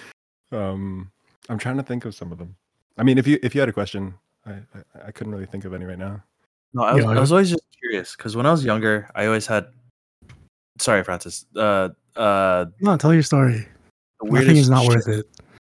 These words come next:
Speaker 2: No, no, this, this is, especially when you say that, it's most definitely worth it. I
Speaker 3: All right,
Speaker 2: guarantee you.
Speaker 3: I'll, I'll say it after you finish your story.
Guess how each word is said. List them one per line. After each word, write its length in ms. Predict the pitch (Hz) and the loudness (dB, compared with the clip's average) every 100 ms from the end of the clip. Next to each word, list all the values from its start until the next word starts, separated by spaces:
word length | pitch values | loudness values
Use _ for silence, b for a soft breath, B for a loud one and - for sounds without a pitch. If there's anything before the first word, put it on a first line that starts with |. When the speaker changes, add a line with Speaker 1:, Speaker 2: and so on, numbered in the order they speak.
| _ _ - | _ _ -2
Speaker 2:
No, 100 | 110 | 2
no, 220 | 113 101 | 4 2
this, 180 | 98 120 117 | 0 -4 -4
this 180 | 120 | -6
is, 100 | 120 - - - | -6 -8 -16 -8
especially 760 | - 123 - - 180 - - 131 | -4 -2 0 4 4 4 0 0
when 180 | 110 113 | 0 -2
you 100 | 104 | -6
say 280 | - 110 95 | -6 -4 -2
that, 180 | 92 85 | -2 -4
it's 220 | 139 - | -6 -6
most 340 | 160 170 165 127 127 | -4 -4 -4 -8 -4
definitely 640 | 139 135 131 117 101 101 | -2 -2 -6 -8 -8 -8
worth 280 | 95 87 - | -8 -10 -10
it. 100 | 80 | -12
I 100 | 110 | -10
Speaker 3:
All 20 | 139 | -10
right, 80 | - | -6
Speaker 2:
guarantee 540 | 147 123 110 - 151 | 0 2 0 -4 -8
you. 60 | 120 | -4
Speaker 3:
I'll, 200 | 117 131 | 0 0
I'll 140 | 127 120 | 2 4
say 180 | 151 | 6
it 40 | 139 | 6
after 220 | 123 135 | 4 0
you 60 | 127 | 0
finish 300 | 127 117 120 | 0 -2 -4
your 80 | 107 | -6
story. 400 | 104 104 98 | -6 -6 -8